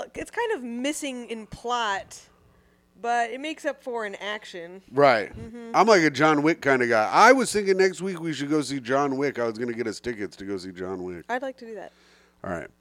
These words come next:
Speaker 2: All right, very good. Uh, so that was a fun party story. Now we gotta speak ill of the dead. Did you think of a fucking dead person, you fucking idiot? I bet you fucking didn't. No, seeing how you've been laying around on the podcast all day.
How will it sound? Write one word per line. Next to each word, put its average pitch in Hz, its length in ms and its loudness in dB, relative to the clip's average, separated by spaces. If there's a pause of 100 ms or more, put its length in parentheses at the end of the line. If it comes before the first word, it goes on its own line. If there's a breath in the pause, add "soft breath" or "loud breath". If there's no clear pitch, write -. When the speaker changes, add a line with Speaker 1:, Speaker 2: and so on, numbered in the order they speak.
(380 soft breath)
Speaker 2:
All - 120 -6
right, 285 360 -2
very - 280 -2
good. - 500 2
Uh, 262 400 10
so 233 140 6
that 247 160 10
was 247 100 4
a 233 60 2
fun 233 280 2
party 233 280 4
story. 233 240 6
Now 240 120 4
we 240 100 6
gotta 220 140 8
speak - 360 0
ill 233 180 12
of 214 60 12
the 202 80 8
dead. 202 320 6
Did 160 120 -8
you 165 80 -2
think 180 160 2
of 170 80 0
a 175 80 6
fucking 180 320 8
dead 175 240 6
person, 190 360 6
you 180 80 4
fucking 180 320 2
idiot? 185 280 8
I 151 60 6
bet 151 220 4
you 156 100 2
fucking 165 360 0
didn't. 160 380 2
No, 151 280 -2
seeing 160 240 -2
how 147 340 -2
you've 151 180 -6
been 135 220 -6
laying 151 280 -2
around 156 340 0
on 143 80 -4
the 139 80 -6
podcast 143 580 -6
all 120 160 -4
day. 120 320 -4